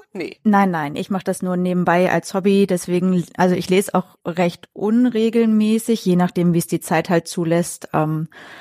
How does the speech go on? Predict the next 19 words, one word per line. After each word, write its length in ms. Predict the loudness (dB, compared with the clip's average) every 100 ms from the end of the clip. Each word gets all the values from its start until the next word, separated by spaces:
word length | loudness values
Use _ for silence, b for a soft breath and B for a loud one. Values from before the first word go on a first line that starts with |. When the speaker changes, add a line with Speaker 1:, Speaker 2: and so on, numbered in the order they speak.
| B B B B
Speaker 2:
und 160 | 2
entsprechend 560 | 2 0 0 0 2 2
kommen 220 | 4 4
dann 160 | 4 4
auch 260 | 2 0
die 140 | -2 -2
Rezensionen 680 | -2 0 0 0 0 0
und 100 | 0
die 80 | -2
Buchbesprechungen, 920 | -4 -6 -6 -10 -6 -6 -2 -2 -2
so 200 | -2 -2
wie 60 | -2
es 140 | -2
halt 180 | 0 0
gerade 480 | 0 0 2 0 -2 -4
in 140 | 0 4
den 180 | 4 4
Alltag 440 | 2 2 -4 -4
reinpasst. 680 | -4 -4 -6 -8 -10 -14 -18